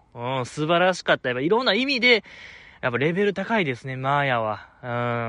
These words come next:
ん、面白かったですね。で、アスカちゃんはね、全く外す気はないって言ってましたけども、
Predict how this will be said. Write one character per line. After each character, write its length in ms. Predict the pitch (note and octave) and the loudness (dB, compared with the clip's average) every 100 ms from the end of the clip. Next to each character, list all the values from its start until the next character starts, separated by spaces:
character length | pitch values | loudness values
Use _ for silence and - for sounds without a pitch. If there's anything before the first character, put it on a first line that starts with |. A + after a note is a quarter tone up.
| G#2+ G2+ | -6 -8
ん、 40 | |
面 140 | A2+ A2+ | -8 -6
白 220 | A#2 A#2 | -4 0
か 100 | A#2 | 0
っ 40 | |
た 100 | G#2+ | -2
で 100 | G2 G2 | -6 -10
す 80 | - | -6
ね。 360 | A2+ A#2+ B2 - - _ - | -2 -2 -4 -12 -20 _ -2
で、 80 | D3 | 4
ア 100 | D#3+ | 4
ス 80 | - | 4
カ 120 | C#3+ | 4
ち 100 | C3+ | 4
ゃ 60 | |
ん 60 | A#2 | 2
は 100 | G#2+ | 0
ね、 240 | B2 C#3 C3+ | -2 -4 0
全 180 | C3 D#3 | 2 6
く 200 | D#3+ D3 | 4 6
外 300 | F3 D#3+ D3+ | 4 4 0
す 80 | |
気 120 | - D3 | 4 6
は 100 | C3+ | 8
な 120 | B2 | 6
い 40 | |
っ 20 | |
て 80 | B2+ | 4
言 100 | - | 2
っ 40 | A#2 | 2
て 80 | A#2 | 2
ま 80 | |
し 60 | A#2 | 0
た 80 | G#2 | 0
け 60 | |
ど 100 | A2 | 0
も、 200 | G#2 G#2 | -2 -6